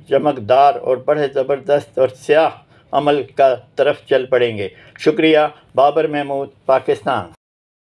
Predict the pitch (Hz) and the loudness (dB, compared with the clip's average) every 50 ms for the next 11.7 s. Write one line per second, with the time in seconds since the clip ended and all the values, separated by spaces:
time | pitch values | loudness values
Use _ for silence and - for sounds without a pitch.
0 | _ _ _ - 156 156 160 165 170 165 170 170 170 160 170 160 165 165 165 156 | _ _ _ -2 0 2 4 4 4 4 4 2 2 2 0 -2 0 -2 -2 -2
1 | 165 165 160 175 165 170 170 170 165 165 160 165 165 160 165 165 165 165 160 160 | -4 -2 -2 0 0 0 0 0 0 0 0 0 0 0 -2 -4 -4 -2 -2 -2
2 | 160 147 - 170 165 151 160 160 156 - 160 156 160 156 156 156 156 151 147 147 | -2 -2 0 -2 0 0 -2 -6 -4 -2 -2 -2 0 -2 -4 -2 -2 -2 0 0
3 | 143 131 123 120 156 151 147 151 156 156 - 165 175 - - _ _ - 135 139 | 0 0 0 0 0 0 0 0 0 -2 -2 -4 -8 -8 -10 _ _ 0 0 0
4 | 131 131 127 104 120 107 95 95 92 98 - - 147 151 156 151 151 151 151 156 | 0 -2 -6 -8 -8 -8 -8 -8 -8 -6 0 2 2 2 4 2 2 2 2 0
5 | 156 151 156 151 156 151 160 156 151 147 147 151 151 - - 139 135 139 143 143 | -2 -2 -4 -6 -4 -6 -4 -2 0 0 0 -2 -4 -4 -6 -2 0 0 0 2
6 | 160 151 147 151 151 147 147 151 151 147 143 143 143 - 151 147 143 139 - 151 | 0 -2 -4 -4 -6 -6 -6 -4 0 0 0 2 0 -2 -4 -4 -4 -6 -4 -4
7 | 151 147 - 160 147 - - - - - - - 135 139 147 151 156 151 147 - | -4 0 0 -2 -2 -2 -6 -14 -20 -20 -12 -4 -2 -2 -2 0 0 0 2 2
8 | 143 143 135 135 139 135 131 143 147 147 139 - 143 139 143 147 139 139 147 151 | 2 2 2 2 0 0 0 0 -2 -2 -2 -4 -6 -4 -4 -6 -2 0 0 -2
9 | - - - _ _ _ _ - 123 131 139 135 139 143 139 147 143 139 - 156 | -2 -4 -12 _ _ _ _ -2 0 2 4 4 2 2 0 -2 -4 -4 0 0
10 | 143 143 123 - - 151 156 151 - - _ _ _ _ - 135 139 143 131 117 | 0 0 0 0 2 2 2 2 0 -8 _ _ _ _ -6 -6 -6 -6 -4 -2
11 | 131 135 139 147 151 151 151 147 143 143 147 143 135 | -2 0 0 0 -2 -4 -4 -6 -6 -6 -6 -6 -6